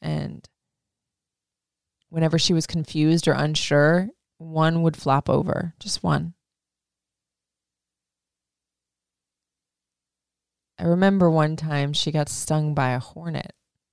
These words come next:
And I was on air, and my ex-fiance called me and was like, "Yeah, she got stung by a hornet, and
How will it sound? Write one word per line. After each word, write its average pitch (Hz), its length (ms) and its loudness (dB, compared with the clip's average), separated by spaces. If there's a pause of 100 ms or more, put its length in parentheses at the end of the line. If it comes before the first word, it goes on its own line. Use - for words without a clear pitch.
(2000)
And 156 440 0 (120)
I 170 160 4
was 160 140 6
on 151 160 2
air, - 540 -4
and - 480 -14 (500)
my 143 100 -16
ex-fiance 143 960 -2 (480)
called 156 300 6
me 139 200 -2
and 127 100 -6
was 120 140 -8
like, - 240 -10
"Yeah, 123 200 0
she - 120 -8
got 151 120 -6
stung 156 180 -4
by 147 80 2
a 143 80 0
hornet, 151 360 0
and 151 80 -4